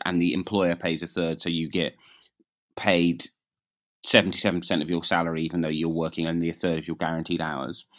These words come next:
Now, nominally, the aim of that scheme originally was for businesses to be incentivized to keep all people on part-time. I think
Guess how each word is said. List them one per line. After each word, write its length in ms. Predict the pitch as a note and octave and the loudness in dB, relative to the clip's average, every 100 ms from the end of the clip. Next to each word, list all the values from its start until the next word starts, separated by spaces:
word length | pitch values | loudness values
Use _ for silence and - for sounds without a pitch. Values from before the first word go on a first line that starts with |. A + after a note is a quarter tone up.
| - _ _ _ - | -20 _ _ _ 2
Now, 260 | G#2+ G2 G2+ | 4 4 4
nominally, 1120 | A#2 B2 D3 D#3 D#3+ C3+ G2+ D#2+ C#2 D#2 D2+ | 8 8 8 8 8 6 6 2 0 -4 -6
the 280 | - F2 E2 - | -2 0 0 -2
aim 260 | F#2+ F#2 | 0 2
of 160 | F2 - | 0 -2
that 320 | E2 D#2+ D#2 - _ _ _ - - | -6 -4 -6 -10 _ _ _ -20 -14
scheme 460 | - - F#2 F#2 - | -12 -2 0 2 2
originally 840 | G#2 D#3 A2 G2 E2+ D#2+ D#2+ E2+ _ - _ | 2 2 4 4 4 0 -4 -6 _ -20 _
was 300 | F#2+ F#2+ F2 | 0 2 2
for 560 | - F#2+ F2 F2 F2 - _ _ _ G2+ | -2 2 4 4 2 -2 _ _ _ -4
businesses 480 | G#2+ G2 F2+ F#2 F2 | -2 0 -2 -4 -6
to 100 | F2 | -2
be 180 | F2 E2+ | 0 0
incentivized 680 | E2+ F#2 F2 E2 D#2+ D#2 - | 0 -2 -2 -2 -2 -2 -10
to 80 | |
keep 320 | - F#2+ F2 F2+ | -10 -8 -6 -2
all 160 | E2 | -4
people 360 | D#2 F#2 E2 E2 | -2 -4 -2 -4
on 120 | D#2 | -4
part-time. 720 | - D#2 - - D2 A#1 - _ - - _ _ - | -4 -4 -4 -6 -4 -4 -8 _ -20 -20 _ _ 2
I 140 | G#2 | 2
think 400 | G#2 B2+ A2+ - | 6 4 4 0